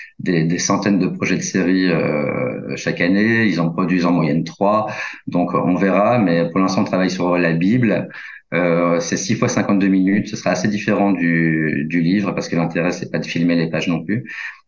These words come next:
Et, euh, et voilà, après, on ira démarcher les plateformes et les chaînes. Mais en tout cas, c'est sur les rails. Euh, il y a trois livres, euh, possiblement trois saisons. Là, on, on travaille uniquement sur le premier livre. Mais, euh, mais ouais, c'est, c'est, voilà, c'est, c'est lancé. On verra ce que ça donne.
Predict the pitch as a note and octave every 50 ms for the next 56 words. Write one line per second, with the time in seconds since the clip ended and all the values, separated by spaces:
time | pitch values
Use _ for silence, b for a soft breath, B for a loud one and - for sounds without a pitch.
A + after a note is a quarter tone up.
0 | _ _ _ _ - F2+ F#2+ F#2 F2+ F2+ F2+ F2 E2+ E2+ E2 E2 E2 E2 E2 -
1 | E2+ F2 F2+ E2+ E2+ E2 E2 - - F#2 F#2+ F#2 - F2 E2+ F2+ F2 E2+ E2 -
2 | - E2+ E2+ E2+ - F2 E2 - - F2+ F2 F2 E2+ E2 E2 D#2+ - - F#2+ G#2
3 | A2 A#2 G#2+ F2+ E2+ E2+ E2+ E2+ E2 - - G2 F#2+ G2+ G#2+ - - G2 F#2 F#2
4 | F2 D#2+ E2+ F2 F2+ G2 G#2+ G#2 F#2+ E2 - - - D#2 E2 D#2 D2+ D#2 D2+ D2
5 | C#2 C#2 C#2+ C#2 C#2+ C#2+ C#2 C2 C2 C2 C2+ C2 C2 B B B B B B B
6 | B _ - F2+ G2 G2 G2 - A#2+ A2 G#2+ G#2+ G#2+ A2 B2+ C3+ A2+ G2+ G2 F#2+
7 | F#2+ F#2+ F#2+ F#2+ F#3+ - - - A2+ G#2+ - - A2+ G2+ G2+ G#2+ G#2+ G#2+ G#2 -
8 | - - A#2 G#2 - A2 G#2+ G2 F#2+ G2 G#2 A#2 C3 C3+ G#2 E2 F2 F#2+ G2 G2
9 | G2+ F#2+ E2+ E2+ E2 D#2+ E2 E2+ - - - - F#2 F2 F#2 F2+ F2+ F#2+ G2+ F#2+
10 | - F#2+ F#2+ F#2+ F#2+ G2 F#2+ - F#2 F#2 F#2+ F#2 F2+ F#2+ G#2 G#2+ G#2 G2 - B
11 | B B B B B B B B _ - - - F2 F2 F2 F2 F2 F2 F2 E2+
12 | E2 E2 E2+ E2 E2 E2 E2 E2 E2+ E2 E2 F2 F#2 F#2+ G#2 F#2+ - E2 D#2 D#2
13 | D#2 D2+ - - E2+ E2+ E2+ E2 E2 E2+ E2+ E2 D#2+ D#2 D#2 D#2 D2+ D2+ D2+ -
14 | - - - - G2+ G2 F#2+ F2 E2+ E2 D#2+ D#2+ D#2+ D#2 - - - G2 F#2+ F#2+
15 | F#2+ F#2+ F#2+ - G2+ G2 A2 B2 C3 B2 G2 F2+ F#2 G2 F#2+ G2+ - - A2 -
16 | - F#2+ F2+ G#2 G#2 A2+ C3